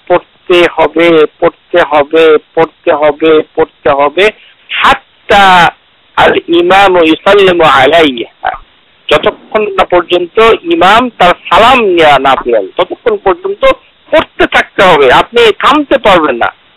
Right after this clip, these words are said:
এখানে থামার কোনো হাদিস নাই। আমরা হতভাগা,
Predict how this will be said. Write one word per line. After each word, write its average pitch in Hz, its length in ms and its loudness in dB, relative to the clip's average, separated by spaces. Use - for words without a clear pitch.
এখানে 233 460 0
থামার 262 440 2
কোনো 247 280 0
হাদিস 196 420 0
নাই। 101 140 -4
আমরা 208 280 0
হতভাগা, 214 720 0